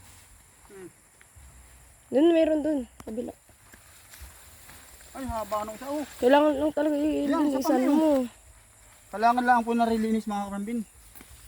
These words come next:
Speaker 1: Extra natin, oh. Nabunga na, sayang.
Speaker 2: Ay, ito baga, iniwanan mo pa.
Speaker 1: Saan ba?
Speaker 2: Ay, dalawa.
Speaker 1: Hmm.
Speaker 2: Ang lalaki, oh.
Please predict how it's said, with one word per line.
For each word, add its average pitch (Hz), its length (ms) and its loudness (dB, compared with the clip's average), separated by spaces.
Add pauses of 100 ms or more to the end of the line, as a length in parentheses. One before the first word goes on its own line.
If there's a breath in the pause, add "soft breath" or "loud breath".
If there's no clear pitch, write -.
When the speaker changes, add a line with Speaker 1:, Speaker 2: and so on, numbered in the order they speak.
(460)
Speaker 1:
Extra 165 320 -8
natin, 180 460 -6
oh. 160 40 -16 (600)
Nabunga 156 420 -12
na, 202 80 -12
sayang. 170 380 -18 (840)
Speaker 2:
Ay, 240 140 0
ito - 100 -4
baga, 392 220 6 (160)
iniwanan 427 480 6
mo 415 100 2
pa. 403 160 -4 (160)
Speaker 1:
Saan - 160 -20
ba? 339 100 -20 (140)
Speaker 2:
Ay, 302 220 -12 (160)
dalawa. 294 360 -2 (220)
Speaker 1:
Hmm. 202 260 -6 (640)
Speaker 2:
Ang 240 160 -4
lalaki, 240 480 0
oh. 262 140 -8